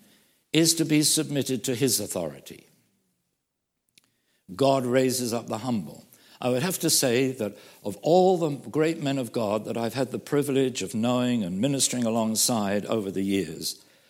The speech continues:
Don Gossett would have to be one of the most humble.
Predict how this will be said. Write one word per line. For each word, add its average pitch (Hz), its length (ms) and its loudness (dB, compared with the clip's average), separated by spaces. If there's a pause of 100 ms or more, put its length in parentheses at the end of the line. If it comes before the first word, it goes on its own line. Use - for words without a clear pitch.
(360)
Don 147 240 0
Gossett 127 380 0
would 113 140 -4
have 123 200 -6
to 107 60 -6
be 107 120 -2
one 107 220 -2
of 101 60 -4
the 104 80 -4
most 104 300 -4
humble. 90 400 -10